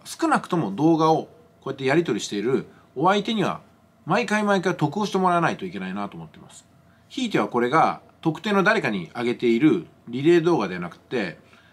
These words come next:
誰が見るかわからない、まあ、無料コンテンツ、一般の動画に対しても、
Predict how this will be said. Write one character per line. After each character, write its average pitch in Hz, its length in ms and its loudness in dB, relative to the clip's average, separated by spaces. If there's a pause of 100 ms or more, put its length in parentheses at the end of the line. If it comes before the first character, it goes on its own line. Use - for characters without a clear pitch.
(140)
誰 233 200 2
が 185 60 4
見 156 120 4
る 113 80 -4
か 113 80 -2
わ 101 120 0
か 131 100 -4
ら 123 60 -4
な 104 140 -2
い、 107 300 -2
ま 127 100 -4
あ、 110 40 -2
無 117 140 0
料 175 140 6
コ 165 120 2
ン 123 80 -2
テ - 80 -10
ン - 60 -10
ツ、 - 180 -18 (100)
一 160 160 -4 (100)
般 214 160 0
の 214 160 2
動 180 200 6
画 170 240 2
に 175 140 0
対 170 200 0
し - 60 -10
て - 80 -6
も、 135 300 -2